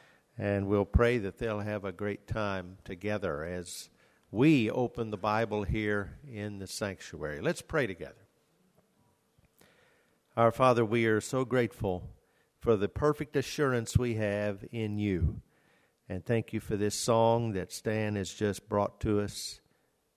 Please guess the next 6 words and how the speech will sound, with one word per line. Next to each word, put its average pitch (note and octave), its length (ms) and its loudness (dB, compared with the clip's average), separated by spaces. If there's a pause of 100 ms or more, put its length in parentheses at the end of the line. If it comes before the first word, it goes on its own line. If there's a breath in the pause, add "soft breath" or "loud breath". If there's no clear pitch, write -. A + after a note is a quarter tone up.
and F#2 200 -8
the F2 60 -10
great G#2+ 340 2
words G#2 800 -4 (220)
of F2+ 180 -4
it. - 320 -16